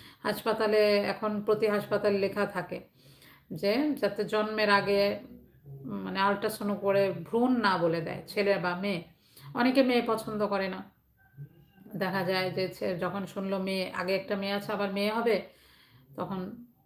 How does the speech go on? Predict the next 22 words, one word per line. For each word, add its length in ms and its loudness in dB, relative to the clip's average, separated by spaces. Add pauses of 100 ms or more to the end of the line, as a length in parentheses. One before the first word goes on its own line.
(260)
ঠিক 220 -8
আছে, 280 -12 (180)
মেরে 220 0
ফেলো। 200 -8 (1500)
তো 360 -2 (120)
খারাপ 300 2 (100)
কাজ, 300 2
ভালো 220 0
কাজ, 480 -8
সব 180 -10
জায়গায় 280 -2
সবই 300 0
হচ্ছে। 440 -4 (180)
আর 200 0
জি 80 4
করের 280 4
ঘটনা 360 2
সবাই 340 4
জানেন, 280 -4
হাসপাতালেই 680 0
তো 140 0
হলো। 260 -2